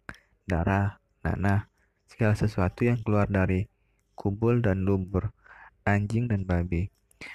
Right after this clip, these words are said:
Minuman keras seperti arak dan sebagainya. Bagian anggota badan binatang yang terpisah karena dipotong dan sebagai-, dan sebagaian-, dan sebagainya selagi masih hidup.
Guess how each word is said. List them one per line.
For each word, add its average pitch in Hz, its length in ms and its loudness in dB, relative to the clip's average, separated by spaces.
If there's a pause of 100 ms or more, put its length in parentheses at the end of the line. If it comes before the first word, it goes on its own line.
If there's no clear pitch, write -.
(220)
Minuman 107 480 0
keras 110 320 0
seperti - 320 -2
arak 95 400 0
dan 101 160 0
sebagainya. 92 720 0 (480)
Bagian 104 400 0
anggota 107 720 0 (160)
badan 101 400 2
binatang 95 480 0
yang 113 80 -2
terpisah - 560 -2
karena 101 240 -2
dipotong 98 720 -2
dan 101 160 -2
sebagai-, 95 640 0 (640)
dan 110 160 2
sebagaian-, 101 720 2 (400)
dan 107 160 0
sebagainya 104 720 0 (400)
selagi 107 320 0
masih 107 240 -2
hidup. 101 320 0